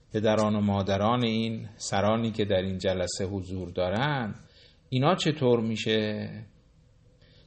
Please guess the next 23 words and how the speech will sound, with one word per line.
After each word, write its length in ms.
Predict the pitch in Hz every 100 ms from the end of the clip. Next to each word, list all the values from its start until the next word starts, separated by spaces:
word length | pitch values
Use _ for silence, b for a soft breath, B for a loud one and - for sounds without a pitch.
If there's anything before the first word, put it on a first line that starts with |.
| -
اونا 160 | 120 131
هم 140 | 160 -
عذاب 440 | - 107 147 127
می‌شن؟ 560 | 113 104 110 107 104 107 b b b b
اینجا 280 | 180 190 247
به 160 | 233 170
نظر 400 | 165 156 190 202
می‌رسه 400 | 196 190 190 190
که 180 | 196
فرعون 540 | 190 160 139 135 180 165
می‌خواد 400 | 139 156 165 -
که 460 | 175 170 170 170 170 - - - - - _ - - _ - -
اطرافیان 1040 | 123 - - 123 117 - 131 151 196 202
رو 180 | 165 175
بشورانه 920 | 147 180 185 - 113 104 98 95 95
علیه 560 | 76 90 90 82 90
موسی 360 | 90 87 82 -
و 200 | 80 78
هارون. 480 | 73 76 71 64 - - - - - - - b b b b - - - -
چطور 360 | 113 107 180
بشورانه؟ 920 | 170 175 170 160 156 147 143 135 131 127
بگه: 160 | 135
«بفرما.» 640 | 127 127 127 107 98 101